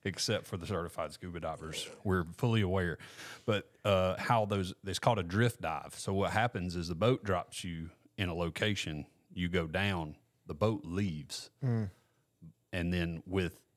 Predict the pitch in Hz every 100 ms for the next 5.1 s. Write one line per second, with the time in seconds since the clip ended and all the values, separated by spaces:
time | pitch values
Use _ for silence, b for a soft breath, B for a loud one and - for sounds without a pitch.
0 | _ _ _ _ - - - - - 160
1 | 165 110 - 117 104 - 78 76 - 78
2 | 85 _ _ _ _ 269 107 98 101 95
3 | 87 85 - - 87 98 113 110 101 92
4 | 101 98 87 82 - - - 92 98 82
5 | -